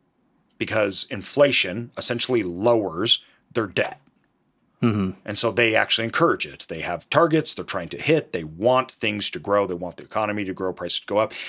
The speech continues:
Speaker 1: They definitely don't want deflation. Deflation is super scary. Uh, that's when everything start crashing and prices start falling, and nobody wants to buy anything 'cause it's always cheaper.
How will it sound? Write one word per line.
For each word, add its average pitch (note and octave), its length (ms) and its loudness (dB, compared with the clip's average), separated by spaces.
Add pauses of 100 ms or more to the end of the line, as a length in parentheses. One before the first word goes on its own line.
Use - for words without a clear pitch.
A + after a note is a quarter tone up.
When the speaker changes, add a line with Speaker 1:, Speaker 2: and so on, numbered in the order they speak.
(160)
Speaker 1:
They G2 100 0
definitely C3 500 0
don't A2 240 -2
want G2 240 -2
deflation. F#2 640 -2 (520)
Deflation B2 560 0
is G2 100 -4
super - 400 0
scary. - 380 -4 (540)
Uh, E2+ 140 -8
that's - 220 2
when G#2 100 -2
everything A#2 320 2
start - 260 -2
crashing G2+ 600 2
and F2+ 120 -8
prices G#2 340 -2
start - 300 -4
falling, B2 480 2
and F#2+ 360 -4
nobody A#2+ 380 4
wants G#2+ 280 -2
to - 60 -14
buy F#2 240 -4
anything B2 380 0
'cause G#2+ 160 -6
it's F#2+ 220 -6
always G#2 400 2
cheaper. - 500 -4